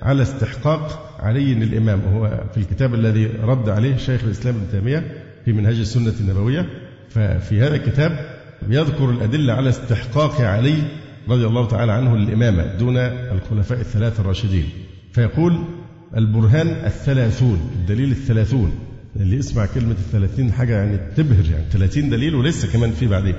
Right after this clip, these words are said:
فما البرهان الثلاثون على أن عليا رضي الله عنه أحق بالإمامة؟ البرهان الثلاثون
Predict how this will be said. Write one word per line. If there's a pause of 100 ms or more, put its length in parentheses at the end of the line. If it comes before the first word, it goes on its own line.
(380)
فما
البرهان
الثلاثون
على
أن (560)
عليا (260)
رضي
الله
عنه
أحق
بالإمامة؟ (480)
البرهان
الثلاثون